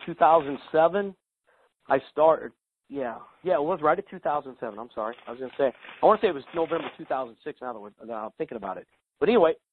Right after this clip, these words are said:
by, um, you know, in three years, we had seven hundred twenty-five members. Um, but that was also fitness, kickboxing, and some other things. I always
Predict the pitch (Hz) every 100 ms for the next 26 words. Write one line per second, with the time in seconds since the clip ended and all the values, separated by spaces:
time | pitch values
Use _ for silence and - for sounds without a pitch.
0 | _ _ - 151 160 160 151 - 147 147
1 | 143 139 _ - _ _ 139 143 - 139
2 | 127 - 170 190 196 190 123 - - 135
3 | 139 - 147 147 151 123 - 135 123 127
4 | 113 120 147 107 90 - _ _ _ _
5 | _ _ _ _ _ _ - 110 107 104
6 | 101 _ _ - 123 139 131 113 120 120
7 | 139 139 _ - 113 131 - 131 - 107
8 | 107 - 120 113 113 110 120 110 107 104
9 | 110